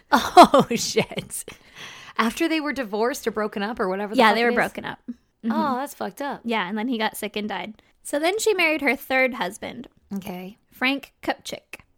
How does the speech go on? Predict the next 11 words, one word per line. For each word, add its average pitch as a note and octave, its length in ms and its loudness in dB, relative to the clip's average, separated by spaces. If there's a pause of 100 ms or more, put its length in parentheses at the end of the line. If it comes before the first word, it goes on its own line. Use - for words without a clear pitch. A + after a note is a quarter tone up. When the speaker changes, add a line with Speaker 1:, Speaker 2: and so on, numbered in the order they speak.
(140)
Speaker 1:
Oh. G4 340 -2 (320)
Speaker 2:
All D4+ 160 6
of G#4 200 0
these G4 340 0 (140)
are, B3+ 180 2
like, A3+ 460 -2 (340)
fucking A3 460 -2
Polish A#3 500 0
or A3 120 2
Russian A3+ 420 2
names. A3 420 -2